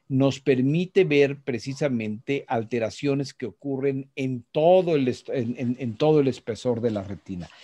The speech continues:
Estas tres imágenes clínicas que están en blancos y grises, eh, obviamente, eh, si atendemos, por ejemplo, a los vasos sanguíneos, pues nos vamos a dar cuenta que es el mismo ojo,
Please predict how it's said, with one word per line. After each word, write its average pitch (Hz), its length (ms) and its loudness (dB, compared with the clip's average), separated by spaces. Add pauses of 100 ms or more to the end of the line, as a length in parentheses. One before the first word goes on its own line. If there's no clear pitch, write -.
(340)
Estas 214 340 4
tres 190 240 -2
imágenes 143 580 -4
clínicas 185 720 -2 (320)
que 110 420 0
están 110 380 -4
en 101 140 -10
blancos 117 560 -6
y 104 60 -12
grises, 123 560 -6
eh, 120 240 -8
obviamente, 131 800 -2 (580)
eh, 147 280 0
si 135 360 -4 (180)
atendemos, 135 720 -2
por 139 220 -4
ejemplo, 143 560 -2
a 120 60 2
los 104 220 -8
vasos 123 340 -2
sanguíneos, 139 460 0
pues 107 160 -8
nos 104 120 -4
vamos 123 240 -2
a 117 80 2
dar 117 240 0
cuenta 117 360 -4
que 120 100 -8
es 101 100 -10
el 92 140 -6
mismo 139 440 0
ojo, 123 260 -4